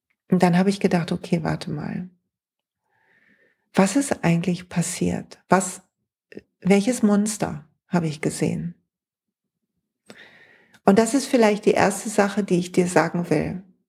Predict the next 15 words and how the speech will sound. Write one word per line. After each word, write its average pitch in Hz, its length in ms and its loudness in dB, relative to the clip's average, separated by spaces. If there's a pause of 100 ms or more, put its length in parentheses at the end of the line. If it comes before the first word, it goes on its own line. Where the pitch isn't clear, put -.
Wenn 185 360 4
alles 208 240 2
blöd 202 320 0
ist, - 400 -4 (920)
dann 180 100 4
mach 185 220 2
dich 208 300 0
nicht 180 240 0
fertig - 680 -4 (580)
dafür, 170 300 2
dass 170 240 2
du - 80 0
alles - 280 -2
blöd - 260 -4
findest, - 580 -10